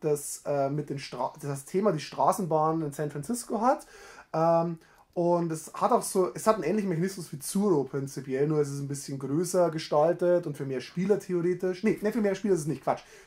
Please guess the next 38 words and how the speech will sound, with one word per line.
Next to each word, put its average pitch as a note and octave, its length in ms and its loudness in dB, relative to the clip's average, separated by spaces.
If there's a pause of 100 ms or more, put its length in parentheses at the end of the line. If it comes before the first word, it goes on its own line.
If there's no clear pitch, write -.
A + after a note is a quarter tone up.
Es - 60 -20
ist - 40 -20
für E3 60 -6
dieselbe D#3 340 -2
Anzahl A#2+ 240 -10
an C3+ 60 -14
Spielern C#3 240 -16
sogar. B2 260 -12 (360)
Ähm, D#3 340 2 (340)
und E3 260 2
man E3 120 0
versucht, A3 480 2
seine D#3 440 2 (360)
ja, A#2+ 380 4
Straßenbahnen F3 640 2
möglichst F3 380 -4
lang E3 380 2 (120)
im E3+ 140 -2
Schienennetz D#3 640 0
zu A#2 180 -6
halten B2 380 -2
und D3 280 -8 (220)
durchs - 240 -10
Auslegen F#3+ 500 0
von D#3 160 -6
den C3 80 -6
Teilen, E3 360 2
da D#3 80 0
sind D#3 140 -8
sozusagen C3 300 -8
verschlungene F3 640 -2
Bahnen C#3 320 0
drauf, D#3+ 300 -2
fahren D3 340 2
die C#3 100 -6
da C3+ 80 -6
sozusagen C3 340 -8
entlang. C3 320 -4